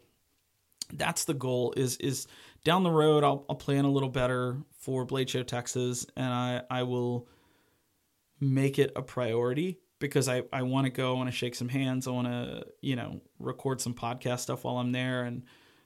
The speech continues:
uh, hang out with folks. So anyways, that's it. This one's gonna be a little shorter. I'm trying to cut myself some slack, trying to get the video and all that stuff going. So, um, definitely go check out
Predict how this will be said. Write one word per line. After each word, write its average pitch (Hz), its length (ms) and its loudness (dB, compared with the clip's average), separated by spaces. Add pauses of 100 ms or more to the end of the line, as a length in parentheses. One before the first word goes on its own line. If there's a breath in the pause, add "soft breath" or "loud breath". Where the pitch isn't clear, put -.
(120)
uh, 107 220 -6
hang 127 240 0
out 117 140 -6
with - 120 -10
folks. - 420 -8
So 120 500 0 (1300)
anyways, 143 420 2 (640 loud breath)
that's 156 760 0
it. 170 280 8
This 160 140 2
one's 214 140 4
gonna 202 180 4
be 156 120 4
a 151 60 6
little 139 260 6
shorter. 131 500 0
I'm 139 80 2
trying 143 220 0
to 135 60 0
cut - 180 0
myself 131 300 2
some 127 140 0
slack, 127 500 0
trying 123 360 0
to 123 480 2 (180)
get 131 200 -2
the 139 60 -2
video 127 380 4
and 127 80 2
all 127 140 0
that 127 180 -2
stuff - 180 -8
going. 123 280 0
So, 120 400 0 (540 loud breath)
um, 104 640 -2 (280)
definitely 170 360 2
go 151 120 8
check 139 280 0
out 131 320 2